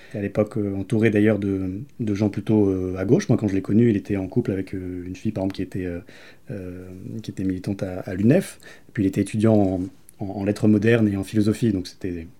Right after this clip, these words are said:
des milieux qui étaient, qui étaient très loin de tout ça. Euh, et c'était un garçon, euh, euh, très, très ri-, très drôle,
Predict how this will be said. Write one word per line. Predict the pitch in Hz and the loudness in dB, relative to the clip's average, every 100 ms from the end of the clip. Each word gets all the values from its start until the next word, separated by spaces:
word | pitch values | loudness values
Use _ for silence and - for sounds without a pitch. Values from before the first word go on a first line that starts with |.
| - | -10
des | 101 92 | -6 -4
milieux | 92 104 | 0 -2
qui | - | -2
étaient, | - 95 | -8 -8
qui | 92 | -8
étaient | - | -10
très | - 101 | -4 0
loin | 104 | 0
de | |
tout | 101 | 0
ça. | - 131 175 - - - - - | 2 2 2 -6 -20 -20 -18 -2
Euh, | 113 107 107 107 104 | 6 8 8 6 4
et | 127 | 4
c'était | 120 113 | 2 6
un | 123 | 8
garçon, | 117 110 - 139 123 | 8 4 6 6 8
euh, | 107 104 101 101 98 - - - - - 107 | 6 4 4 2 -2 -14 -20 -20 -20 -10 -2
euh, | 101 95 92 92 90 87 87 87 90 95 110 - - 110 | 0 0 0 0 -2 -4 -6 -8 -10 -12 -12 -12 -12 -8
très, | - 123 117 117 110 107 | 2 4 6 4 4 4
très | - | 6
ri-, | 120 120 110 - 120 | 6 6 0 -8 -2
très | 123 107 101 98 | 2 4 4 2
drôle, | 98 104 127 156 | -2 6 8 8